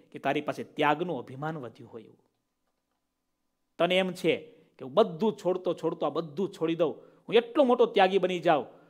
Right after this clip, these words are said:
સમાજ, મારા માતા પિતા, મારો પરિવાર, મારું ગામ, બધા એમ કહેવા લાગે, 'વાહ, આનો શું ત્યાગ છે.'" બુદ્ધે કહ્યું, "કુમાર સોણ,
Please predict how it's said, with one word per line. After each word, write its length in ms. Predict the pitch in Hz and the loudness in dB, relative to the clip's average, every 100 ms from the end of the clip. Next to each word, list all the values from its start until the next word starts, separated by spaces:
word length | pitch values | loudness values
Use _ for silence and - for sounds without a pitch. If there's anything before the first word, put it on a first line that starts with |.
| _ | _
સમાજ, 500 | - 220 233 226 151 - - _ _ _ _ - | -2 6 8 8 4 -2 -18 _ _ _ _ 2
મારા 180 | 175 220 | 6 6
માતા 240 | 190 208 | 6 4
પિતા, 420 | 220 220 214 175 | 2 4 6 6
મારો 200 | 135 170 | 4 2
પરિવાર, 540 | 202 180 180 220 208 165 | 2 2 6 10 10 8
મારું 220 | 151 151 | 2 0
ગામ, 440 | 156 185 240 165 - _ _ | 2 4 4 0 -10 _ _
બધા 260 | 160 185 190 165 | 2 6 6 6
એમ 180 | 214 226 | 2 2
કહેવા 320 | 185 175 160 | 0 2 4
લાગે, 280 | 156 143 113 | 4 0 -6
'વાહ, 360 | 120 170 170 | 4 6 6
આનો 260 | - 147 135 | -2 -8 -8
શું 340 | - 170 - | -12 -16 -16
ત્યાગ 280 | - 131 - | -10 -10 -10
છે.'" 280 | - _ _ _ _ _ _ _ _ _ _ _ _ _ _ _ _ _ _ _ _ _ _ _ _ _ _ _ _ _ _ | -18 _ _ _ _ _ _ _ _ _ _ _ _ _ _ _ _ _ _ _ _ _ _ _ _ _ _ _ _ _ _
બુદ્ધે 280 | 170 151 170 | -10 -2 -2
કહ્યું, 380 | 175 127 156 151 - _ _ _ _ _ _ _ | -2 -6 -8 -10 -14 _ _ _ _ _ _ _
"કુમાર 360 | 175 214 226 | 0 4 4
સોણ, 440 | 175 - 214 220 | 4 -2 0 0